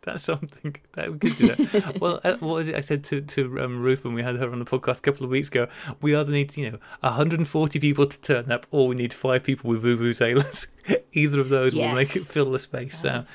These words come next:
Speaker 2: true.
Speaker 1: um, but yeah, I did
Speaker 2: Anyway,
Speaker 1: quite
Speaker 2: you were
Speaker 1: fancy that.
Speaker 2: saying?
Speaker 1: Uh, no, that was it. I, I just, I was
Speaker 2: Oh.
Speaker 1: looking at air horns on Amazon, <laughs> thinking maybe I'll get an
Speaker 2: Okay.
Speaker 1: air horn to bring.
Speaker 2: <laughs>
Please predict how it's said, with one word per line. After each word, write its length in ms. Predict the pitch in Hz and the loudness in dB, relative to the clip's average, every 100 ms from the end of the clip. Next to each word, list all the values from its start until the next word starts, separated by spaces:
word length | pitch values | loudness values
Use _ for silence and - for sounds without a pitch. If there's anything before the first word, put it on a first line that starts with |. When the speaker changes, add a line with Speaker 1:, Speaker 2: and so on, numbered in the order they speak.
| - | -16
Speaker 2:
true. 100 | 160 147 143 - | -14 -16 -18 -4
Speaker 1:
um, 380 | 127 117 113 107 | 0 0 -2 -6
but 120 | 131 | -6
yeah, 180 | 131 113 | -2 0
I 60 | 113 | 0
did 100 | - | 0
Speaker 2:
Anyway, 220 | 240 196 | 2 2
Speaker 1:
quite 120 | 185 | 2
Speaker 2:
you 60 | 233 | 0
were 60 | 247 | 0
Speaker 1:
fancy 80 | |
that. 120 | - 233 | -2 -2
Speaker 2:
saying? 220 | 170 165 _ _ _ - - | -4 -10 _ _ _ -18 -2
Speaker 1:
Uh, 260 | 143 131 123 | 2 2 2
no, 160 | 151 147 | 2 4
that 180 | 147 147 | 4 4
was 80 | |
it. 140 | 139 143 | 4 4
I, 120 | 135 - | 2 0
I 100 | 135 | -2
just, 200 | 143 139 | 0 -2
I 100 | 131 | -2
was 100 | 123 | 2
Speaker 2:
Oh. 60 | 214 | 2
Speaker 1:
looking 160 | 143 | 2
at 60 | 127 | 0
air 180 | 127 127 | -2 -2
horns 300 | 123 127 135 | 0 0 2
on 120 | 127 | 0
Amazon, 360 | 127 135 123 139 | 0 -4 -2 -2
<laughs> 80 | 165 | -2
thinking 240 | 156 156 | -4 -2
maybe 200 | 143 139 | 0 2
I'll 100 | 123 | 2
get 120 | - | 2
an 60 | 127 | 0
Speaker 2:
Okay. 100 | 127 | -4
Speaker 1:
air 60 | 127 | -4
horn 300 | 143 143 143 | 2 2 2
to 120 | 202 | -4
bring. 300 | 151 202 190 | -2 2 2
Speaker 2:
<laughs> 160 | 269 - | 2 0